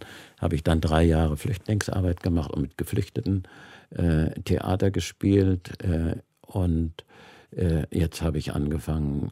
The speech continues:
mit Blinden und Sehbehinderten, äh, zu Theater zu spielen. Und ich möchte gerne in diesem Jahr noch,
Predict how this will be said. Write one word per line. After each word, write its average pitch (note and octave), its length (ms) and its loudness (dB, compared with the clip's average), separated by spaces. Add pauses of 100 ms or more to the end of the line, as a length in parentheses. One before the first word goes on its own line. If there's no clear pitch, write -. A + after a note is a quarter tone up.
mit F2 240 -2
Blinden D#2 380 2
und C#2 180 -2
Sehbehinderten, E2+ 960 0 (580)
äh, D#2+ 280 -2 (280)
zu E2+ 600 -2
Theater F2+ 440 2
zu - 140 -4
spielen. F#2+ 640 2
Und D#2+ 320 -2
ich - 220 -8
möchte D#2 360 -2
gerne E2+ 760 0
in - 180 0
diesem F#2 320 6
Jahr E2+ 240 4
noch, D#2+ 240 -2